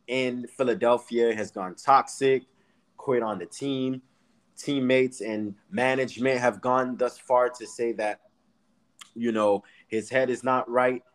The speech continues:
and not into basketball. And so both parties wanted to make this, Mike. What was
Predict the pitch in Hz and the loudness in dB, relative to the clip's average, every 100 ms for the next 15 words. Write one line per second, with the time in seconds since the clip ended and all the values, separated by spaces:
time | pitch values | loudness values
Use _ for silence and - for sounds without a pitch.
0 | _ 107 110 101 110 127 123 - 120 127 | _ -12 -10 -6 0 0 -2 -6 -6 -6
1 | 127 127 113 123 127 - 123 127 127 117 | -6 -4 0 0 -2 -4 0 0 0 -4
2 | 107 120 113 - _ - 196 208 _ - | -8 -4 -4 -8 _ 2 2 2 _ 2
3 | 160 151 123 139 131 120 120 110 107 98 | 2 2 -6 -8 -6 -6 -6 -8 -12 -12
4 | 107 104 101 _ _ 101 131 196 - 156 | -10 -10 -10 _ _ -4 4 4 4 0
5 | 160 160 151 - | 2 2 0 -12